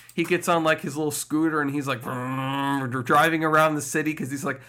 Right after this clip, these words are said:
"I must go shopping for Miss Wainwright's dress that Mister Smith bought for her."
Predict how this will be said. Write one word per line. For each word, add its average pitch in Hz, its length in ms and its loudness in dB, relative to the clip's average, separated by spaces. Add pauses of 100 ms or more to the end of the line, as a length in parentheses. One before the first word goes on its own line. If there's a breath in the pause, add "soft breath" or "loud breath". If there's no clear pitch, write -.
(100)
"I 139 140 0
must 190 360 -2
go 143 160 -2
shopping 123 520 -4
for 123 380 -2 (300 loud breath)
Miss 175 380 -4
Wainwright's 151 920 -4 (720 soft breath)
dress 196 440 0
that 135 300 -4
Mister 139 760 -2 (100)
Smith - 500 -4
bought 165 200 -2
for 139 180 -4
her." 131 360 -6